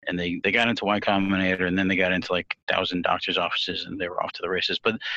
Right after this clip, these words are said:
the ethos of those guys is such that they're so customer-centric, right? I mean, I know Epic started as kind of a startup story not that long ago, too, and I don't wanna pick on Epic, but they are a good example of this. Um,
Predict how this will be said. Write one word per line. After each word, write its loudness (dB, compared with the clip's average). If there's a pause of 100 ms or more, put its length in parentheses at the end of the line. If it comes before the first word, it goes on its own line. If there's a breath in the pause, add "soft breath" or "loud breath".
(200 loud breath)
the 4
ethos 2
of -6
those -2
guys -4 (360)
is 0
such 2
that 2 (360 loud breath)
they're -2
so 4
customer-centric, 0 (180)
right? 0
I -2
mean, 4
I 4
know 4
Epic 0
started 2 (480 loud breath)
as 2
kind 2
of 0
a 0
startup 0
story 0
not 0
that 0
long 4
ago, 0
too, 2
and 2
I 4
don't 2
wanna 2
pick 0
on 2
Epic, -2
but -6
they 0
are 0
a -4
good -8
example -8
of -20
this. -4 (680 loud breath)
Um, 0